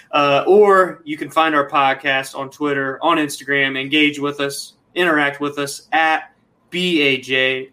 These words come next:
underscore M M A podcast.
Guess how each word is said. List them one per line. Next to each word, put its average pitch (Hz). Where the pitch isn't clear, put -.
underscore 123
M 180
M 175
A 127
podcast. -